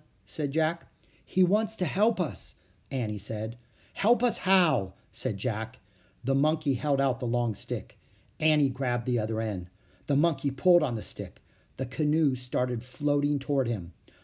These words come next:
The monkey pulled the canoe all the way to the bank of the river. Chapter seven, Freeze!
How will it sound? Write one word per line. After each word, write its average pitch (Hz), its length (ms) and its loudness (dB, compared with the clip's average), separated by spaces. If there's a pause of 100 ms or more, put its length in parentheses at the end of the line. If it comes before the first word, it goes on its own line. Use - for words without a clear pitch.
(100)
The 120 140 0
monkey 143 500 2
pulled 139 300 -2
the 147 100 -2
canoe 131 420 0 (340)
all 143 400 4
the 156 100 2
way 117 460 2 (180)
to 123 120 -4
the 104 100 -4
bank 104 480 -4 (260)
of 92 180 -6
the 87 120 -8
river. 90 420 -8 (1700)
Chapter 175 400 2
seven, 123 480 0 (240)
Freeze! 254 720 6